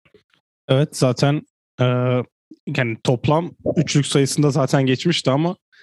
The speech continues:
normal sezonda rekoru eline almamıştı. Şimdi normal sezonda da dün rekoru kırdı. Tribünde <clears throat> Ray, Ray Allen,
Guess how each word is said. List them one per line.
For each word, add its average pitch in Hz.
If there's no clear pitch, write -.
normal 131
sezonda 127
rekoru 117
eline 107
almamıştı. 107
Şimdi 131
normal 127
sezonda 120
da 110
dün 117
rekoru 113
kırdı. 117
Tribünde 120
<clears throat> -
Ray, 123
Ray 120
Allen, 113